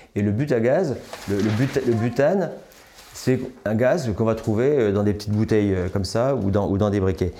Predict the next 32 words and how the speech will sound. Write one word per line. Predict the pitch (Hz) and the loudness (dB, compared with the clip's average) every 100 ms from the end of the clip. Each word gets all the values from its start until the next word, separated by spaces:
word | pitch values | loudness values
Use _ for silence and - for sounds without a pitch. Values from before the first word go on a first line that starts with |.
| - | -8
Vous | - | 2
allez | 117 | 4
voir, | 160 | 4
ces, | 160 131 - | 2 0 2
ces | 123 | 2
gaz | 147 131 | 4 2
vont | 123 | 2
être | 123 | 2
importants. | 107 110 107 95 - - | 0 2 2 0 -2 0
Alors, | 117 113 - - | 2 2 -2 -6
un | - | 0
composé, | 175 160 175 190 | 2 4 4 2
par | 156 | 2
contre, | - 180 135 | 2 2 2
vous | 127 | 2
devez | 110 | 4
bien | 120 156 | 2 2
connaître. | 160 139 151 202 - 117 - - - - | 2 0 0 0 0 -2 -2 -14 -20 -8
Je | |
pense | - 117 | -4 0
pas | 139 | 0
que | 123 | 2
vous | 120 | 2
en | 117 | 2
buviez, | 113 123 123 139 160 | 2 2 2 2 2
mais | 113 | 2
vos | 107 | 0
parents, | 110 120 123 | 0 0 0
ils | 101 | 0
en | 101 | 0
boivent | 117 117 | -2 -2
peut-être. | 104 120 160 - | -2 0 -2 -6